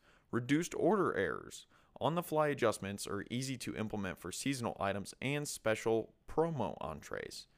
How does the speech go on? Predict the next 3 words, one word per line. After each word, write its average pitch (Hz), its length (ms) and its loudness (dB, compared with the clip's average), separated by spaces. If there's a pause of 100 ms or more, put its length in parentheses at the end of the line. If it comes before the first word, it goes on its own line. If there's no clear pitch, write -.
(380)
seamless 143 420 0
process. - 680 0 (500)
This - 360 2